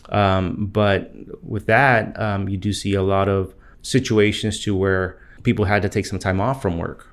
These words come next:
right? Um, they were, uh, furloughed, they were laid off,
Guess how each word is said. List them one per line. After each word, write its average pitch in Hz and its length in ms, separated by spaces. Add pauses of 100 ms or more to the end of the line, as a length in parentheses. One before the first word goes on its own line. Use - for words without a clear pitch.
(220)
right? 101 460
Um, 92 360
they 98 140
were, 95 380 (360)
uh, 76 360
furloughed, 98 520
they 92 120
were 92 120
laid 95 180
off, 98 540